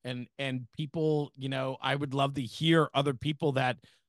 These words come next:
think about something like that, just something a little bit different, a little unique, you know, um,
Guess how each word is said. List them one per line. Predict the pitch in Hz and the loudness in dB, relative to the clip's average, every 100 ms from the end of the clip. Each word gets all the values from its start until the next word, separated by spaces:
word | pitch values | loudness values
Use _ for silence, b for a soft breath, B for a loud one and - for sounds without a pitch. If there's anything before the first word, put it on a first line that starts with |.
| _ _ | _ _
think | 185 | -4
about | 202 156 131 | -2 -2 -2
something | - 143 139 123 | -2 -4 -4 -4
like | 117 107 | -4 -4
that, | 127 117 | -6 -4
just | - 165 | -4 -4
something | 190 208 262 | -2 -2 0
a | 214 | 0
little | 160 175 | 0 -4
bit | 202 175 | -8 -12
different, | - 156 151 98 - | -6 -6 -6 -10 -10
a | |
little | 117 180 | -2 0
unique, | 226 202 143 147 156 - - _ _ _ _ _ | 2 0 0 0 -4 -8 -20 _ _ _ _ _
you | 113 | -8
know, | 113 123 196 180 - | -4 -4 -4 -8 -6
um, | 139 127 123 120 | -2 0 0 -4